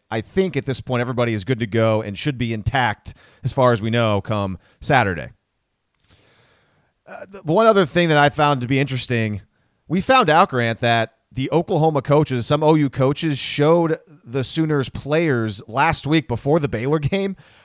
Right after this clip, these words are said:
highlights of that Patriots comeback win over the Falcons in the Super Bowl, in which New England trailed Atlanta twenty-eight to three at one point. Incredible coincidence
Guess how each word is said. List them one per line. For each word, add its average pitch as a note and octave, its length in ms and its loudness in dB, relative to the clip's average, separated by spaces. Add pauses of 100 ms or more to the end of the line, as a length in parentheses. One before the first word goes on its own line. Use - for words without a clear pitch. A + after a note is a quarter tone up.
(440)
highlights E3 720 2
of C#3 160 -4
that C3+ 260 0
Patriots D3+ 880 -2 (380)
comeback E3+ 580 0
win D#3 340 2
over C#3+ 200 2
the B2 80 -2
Falcons C#3+ 440 0
in C#3 100 -2
the A#2 60 -4
Super F3 240 -4
Bowl, A2+ 280 0
in B2 120 -4
which - 420 -4
New C#3+ 120 0
England D#3 320 0
trailed D3 380 0
Atlanta A2+ 480 -4 (220)
twenty-eight D#3+ 720 -2
to B2 120 -6
three B2+ 640 -4 (240)
at B2 180 -2
one B2 220 -2
point. A#2+ 400 -2 (1000)
Incredible D3+ 1200 2
coincidence C3+ 880 -2